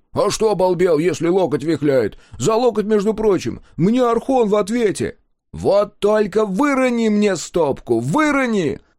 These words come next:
Наконец опустевшая правая рука после нескольких попыток забрала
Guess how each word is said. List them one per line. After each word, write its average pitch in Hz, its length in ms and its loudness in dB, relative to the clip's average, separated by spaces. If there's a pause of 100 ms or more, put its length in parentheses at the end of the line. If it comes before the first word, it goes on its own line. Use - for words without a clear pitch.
Наконец 123 420 -6
опустевшая 110 580 -4
правая 104 300 -6
рука 110 300 -4
после 98 300 -6
нескольких 101 460 -8
попыток 98 420 -6
забрала 104 560 -6